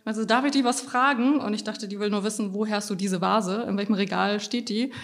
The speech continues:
„Bist du nicht Fräulein Kränzchen?“ Und ich dachte so, „Äh, ja,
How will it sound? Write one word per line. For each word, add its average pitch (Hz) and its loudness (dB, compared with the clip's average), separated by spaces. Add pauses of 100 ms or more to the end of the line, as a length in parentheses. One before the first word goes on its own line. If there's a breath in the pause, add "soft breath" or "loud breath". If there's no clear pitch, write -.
(340 loud breath)
„Bist 254 0
du 277 4
nicht 302 8
Fräulein 277 8
Kränzchen?“ 269 6
Und 170 10
ich 233 6
dachte 233 0
so, 233 -2
„Äh, 220 -2 (120)
ja, 294 2